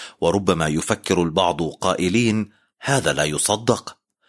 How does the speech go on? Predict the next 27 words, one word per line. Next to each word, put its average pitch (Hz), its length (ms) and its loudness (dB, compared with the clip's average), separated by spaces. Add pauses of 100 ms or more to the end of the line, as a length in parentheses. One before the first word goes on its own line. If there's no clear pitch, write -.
(140)
فإن 127 340 0
كان 185 340 2
يسوع 117 480 2
هو 113 520 2
مخلص 101 540 -2
العالم 104 600 0
ورب 82 380 -2
المجد 127 500 -2 (320)
الذي 156 360 2
سيدين 143 800 0
نسل 123 280 0
آدم، 92 580 -2 (560)
فلماذا 156 680 2
لم 104 220 0
يولد 107 360 2
في - 240 -4
قصر 101 500 0
بمجد 87 760 -2
عظيم 87 600 0 (480)
كي 87 180 -2
يعرف 95 320 0
الجميع 95 680 0
أنه 98 600 0
ملك 151 420 2
الملوك 95 640 2
ورب 78 320 -2
الأرباب؟" 98 580 0